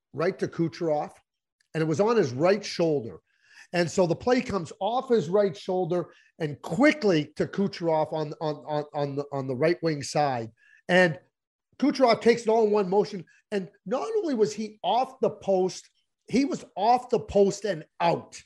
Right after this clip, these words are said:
And Kucherov had nowhere to go. And I remember watching Kucherov was like, like he, there was a lot of Kucherov with like, like, you know, he couldn't believe he got there. He couldn't believe he got there. But that ability to read the play, that ability to understand how things are unfolding,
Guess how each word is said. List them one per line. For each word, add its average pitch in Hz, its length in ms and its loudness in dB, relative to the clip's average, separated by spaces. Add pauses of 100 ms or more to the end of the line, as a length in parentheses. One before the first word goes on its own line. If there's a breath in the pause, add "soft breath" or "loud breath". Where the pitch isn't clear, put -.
(380)
And 175 100 -8
Kucherov 262 460 2
had 180 220 -2
nowhere 254 580 0
to 220 80 4
go. 202 400 4 (220 loud breath)
And 196 120 0
I 190 60 2
remember 247 400 0
watching 220 400 2
Kucherov 214 460 -2
was 156 120 -6
like, 160 220 -6 (840)
like 180 120 -4
he, 208 320 0 (280 loud breath)
there 233 120 6
was 381 140 8
a 247 60 8
lot 220 320 6
of 208 100 4
Kucherov 202 560 2
with 170 160 -2
like, 160 200 -4 (520)
like, 190 240 -2
you 202 60 2
know, 175 240 0 (420 soft breath)
he 165 100 -8
couldn't 262 220 4
believe 226 220 6
he 196 60 0
got 170 280 0
there. - 200 -20 (260)
He 170 80 -10
couldn't 240 200 2
believe 208 160 2
he 185 40 -8
got 175 240 0
there. 123 140 -8 (260 soft breath)
But 190 120 -10
that 202 140 4
ability 254 640 2
to 196 80 4
read 196 280 -2
the 202 80 4
play, 156 360 -4
that 147 160 -2
ability 208 420 4
to 180 120 4
understand 185 560 -4
how 175 180 -4
things 180 280 -2
are 175 60 -2
unfolding, 165 580 -2